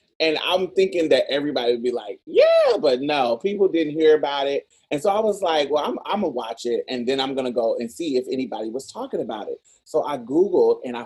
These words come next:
found an amazing article. And so that person <laughs> who did the article, who had really, really thoughtful thoughts about what I was thinking,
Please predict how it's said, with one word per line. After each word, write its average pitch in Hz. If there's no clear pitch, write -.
found 151
an 123
amazing 123
article. 101
And 127
so 113
that 151
person 170
<laughs> -
who 180
did 196
the -
article, 160
who 151
had 131
really, 185
really 151
thoughtful 127
thoughts -
about 113
what 127
I 139
was 175
thinking, 160